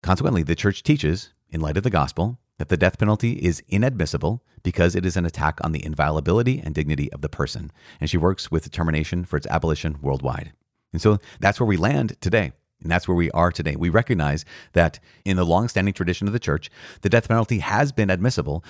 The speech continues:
for all these reasons, the reasons of necessity. At this moment, the church is teaching that the world around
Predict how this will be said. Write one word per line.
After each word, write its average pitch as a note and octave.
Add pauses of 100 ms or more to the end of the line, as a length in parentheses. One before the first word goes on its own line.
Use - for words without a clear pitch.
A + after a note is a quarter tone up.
for F#2+
all F#2+
these F#2
reasons, -
the F2
reasons F2+
of F2+
necessity. - (1080)
At -
this F#2+
moment, G#2+ (440)
the F#2
church G#2
is G#2
teaching - (360)
that D#2+ (680)
the F2+ (220)
world G2
around F2